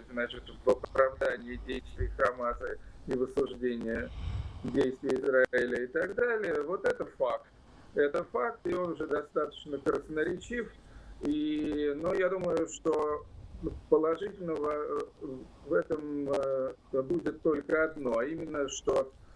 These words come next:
придурка этого абсолютного циника и мошенника по фамилии Нетаньяху, вот, э, как только горячая, значит, стадия войны закончится, я уверен, что его вышвырнут нафиг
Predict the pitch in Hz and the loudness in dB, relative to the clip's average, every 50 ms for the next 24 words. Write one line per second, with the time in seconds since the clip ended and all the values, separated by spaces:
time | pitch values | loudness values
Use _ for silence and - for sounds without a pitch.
0 | - - - - - - - - - - 151 160 170 165 - 196 185 165 156 - | -20 -20 -20 -20 -20 -20 -20 2 6 6 6 8 6 2 2 2 2 2 -2 0
1 | - 160 139 131 - 135 131 135 131 - - - - 151 151 156 165 160 - - | 0 0 0 2 2 2 2 2 2 0 -6 -4 -2 -2 0 0 -2 -4 -6 -4
2 | 131 127 120 120 120 - - - - - - - - 160 151 143 127 123 - 147 | -4 -2 -2 -2 -2 -4 -6 -18 -16 -12 -8 0 0 0 2 2 -2 0 0 0
3 | 139 131 127 127 135 147 147 - - 156 160 131 127 123 120 117 135 123 - - | 0 0 0 0 -2 -2 -2 -2 -2 -2 -2 0 -2 -2 -4 -2 -4 -4 -4 -2
4 | - 147 143 135 139 135 131 127 131 127 127 127 127 123 127 127 127 127 123 131 | 0 2 2 2 0 -2 0 0 0 0 0 0 -2 -2 0 0 0 -2 2 2
5 | 147 147 - - 165 165 180 190 202 226 240 233 - - - 156 135 123 120 123 | 0 0 4 4 4 4 4 0 2 2 2 2 0 -4 -4 -2 -2 -2 -2 -4
6 | 117 123 123 123 - - - - - 127 127 - - - 143 143 - - 175 156 | -2 -2 -2 -2 -2 -6 -4 -2 -2 -2 -2 0 2 2 2 2 2 -2 0 0
7 | 143 135 - - - - - - - - - - - - - - - - - - | 0 0 0 0 0 0 -2 -4 -12 -18 -18 -18 -18 -20 -20 -20 -20 -20 -20 -18
8 | - - - - - - - - - - 156 - 131 147 147 156 165 151 139 135 | -16 -16 -14 -14 -16 -18 -18 -20 -16 -16 -10 4 6 6 6 6 4 2 2 0
9 | 127 - - - 131 123 123 123 120 120 123 123 123 120 117 127 131 127 120 107 | 0 -4 -4 -2 0 2 4 4 4 4 4 2 2 0 -2 -4 -8 -8 -8 -6
10 | 123 123 127 123 - - - - - - - 143 135 135 - 123 117 120 120 131 | -4 -6 -4 -4 -6 -14 -14 -16 6 10 10 10 10 8 2 0 0 2 4 2
11 | 131 135 139 131 127 120 - 139 147 143 - - 214 226 220 - - - - - | 2 2 -2 -6 -10 -6 0 0 0 0 0 -4 -4 -4 -6 -10 -12 -12 -10 -4
12 | - 147 123 127 143 143 147 151 156 175 175 165 151 127 - - - 139 - 131 | -2 0 0 2 2 2 2 2 -2 -4 -4 -4 -6 -8 -8 -2 0 0 2 2
13 | 143 135 131 - - - - 151 180 - - - 139 135 131 127 131 127 120 - | 0 -2 -2 -4 -10 -8 -4 -4 -4 -4 0 0 2 2 2 0 -4 -6 -8 -8
14 | - 120 123 131 143 143 131 120 - 110 101 | -6 -6 -2 0 0 0 0 -2 -4 -6 -6